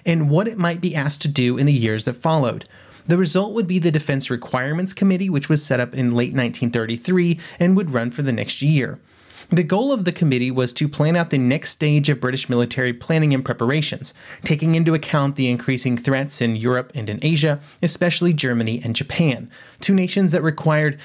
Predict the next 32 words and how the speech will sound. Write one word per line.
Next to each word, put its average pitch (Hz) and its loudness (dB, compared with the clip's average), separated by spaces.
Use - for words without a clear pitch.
very 180 4
different 185 0
approaches 147 -4
in 156 2
any 113 0
conflict. - -4
The 170 2
committee 214 2
was 233 2
important 160 0
because 147 2
each 185 0
threat 170 -2
and 143 0
its - -4
relative 139 0
ranking 135 0
against 117 -4
the 120 -2
others 156 0
would 151 2
dictate 190 0
how 170 -2
military 185 0
spending 143 2
was 123 0
apportioned 156 2
in 151 2
the 170 4
years 117 0
that 135 -4
followed. 151 -2